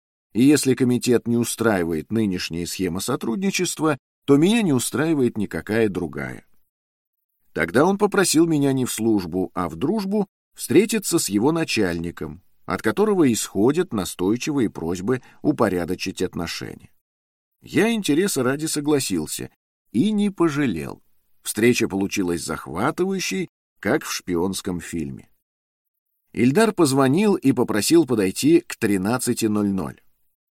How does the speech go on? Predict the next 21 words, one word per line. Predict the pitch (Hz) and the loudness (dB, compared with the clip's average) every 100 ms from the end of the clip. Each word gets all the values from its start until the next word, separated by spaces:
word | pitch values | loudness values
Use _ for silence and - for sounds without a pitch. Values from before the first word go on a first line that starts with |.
| _ | _
к | - | -10
столику | - 131 120 110 104 - | 2 4 4 4 0 0
администратора | 98 90 92 87 - 139 185 180 170 _ _ - | -2 -2 -4 -6 -4 -4 -2 -2 -4 _ _ 0
реконструируемой | 143 139 131 - 98 98 123 170 170 160 156 | 0 2 0 0 -4 0 2 4 4 4 0
гостиницы | 113 101 - 110 117 107 117 | 0 0 0 -2 -2 -2 -2
«Казань», | 113 120 117 156 92 65 _ _ _ | 0 -2 0 -2 -2 -8 _ _ _
расположенной | 78 107 - 92 117 107 104 | -4 -2 0 0 2 2 0
в | 92 | -2
двух | 87 95 | -4 -6
шагах | - 71 87 104 - | -6 -6 -2 -4 -6
от | 85 85 | -10 -8
редакции | 78 71 160 190 - 160 135 - _ | -8 -4 -4 -4 -2 0 0 -4 _
на | 76 87 | -10 -2
той | 180 196 | 0 2
же | 147 - | 0 0
улице | 104 117 - | 0 0 -2
Баумана. | 104 95 80 71 67 - _ _ _ _ _ _ _ _ _ - | -2 0 -2 -6 -10 -14 _ _ _ _ _ _ _ _ _ -12
Я, | 76 147 226 | 0 2 4
как | 165 - | 2 2
путевый, | 123 117 151 208 185 160 | 0 2 4 6 6 4
подошел, | 117 104 - 131 202 202 | 4 0 0 2 4 2